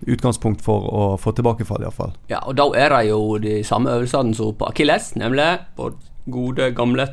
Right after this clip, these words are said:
Speaker 2: tåhevøvelse.
Speaker 1: Ja, så
Speaker 2: Kjører da en, eh, tre ganger ti daglig i en periode,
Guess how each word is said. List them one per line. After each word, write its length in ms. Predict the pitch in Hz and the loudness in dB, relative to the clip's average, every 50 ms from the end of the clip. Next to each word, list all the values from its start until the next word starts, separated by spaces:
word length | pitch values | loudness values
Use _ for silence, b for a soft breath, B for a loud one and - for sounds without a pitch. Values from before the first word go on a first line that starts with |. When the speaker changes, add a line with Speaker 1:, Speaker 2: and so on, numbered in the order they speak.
| - - - | -2 2 4
Speaker 2:
tåhevøvelse. 800 | - - 107 113 113 113 101 - - - - - - - - - - - - - | 4 4 4 4 4 4 2 2 -4 -10 -10 -10 -10 -10 -10 -12 -12 -10 -2 2
Speaker 1:
Ja, 220 | 127 127 127 113 - - - - - - - - - | 4 4 4 4 2 -4 -10 -12 -12 -12 -12 -12 -12
så 540 | - - - 117 113 110 107 104 101 98 95 80 B B B B B B B B B - - - - - | -12 -6 -2 0 2 2 2 2 0 -2 -2 -4 B B B B B B B B B -14 -14 -14 -10 -4
Speaker 2:
Kjører 320 | - 113 117 123 127 123 | -2 -2 0 2 2 2
da 100 | 127 135 135 127 123 | 4 4 4 4 2
en, 180 | 117 117 117 117 | 2 2 2 2
eh, 340 | 113 113 113 113 113 110 110 - | 2 2 2 2 2 0 -2 -2
tre 180 | - 135 127 123 | -2 -2 0 0
ganger 220 | 123 123 123 123 | 2 2 0 0
ti 160 | 123 127 127 127 | 0 0 -2 2
daglig 400 | 123 123 123 123 120 120 120 123 | 4 4 4 4 4 2 0 0
i 60 | 123 | 0
en 80 | 120 123 | 0 0
periode, 440 | - 131 127 127 127 127 151 220 | 0 0 0 0 0 0 0 -2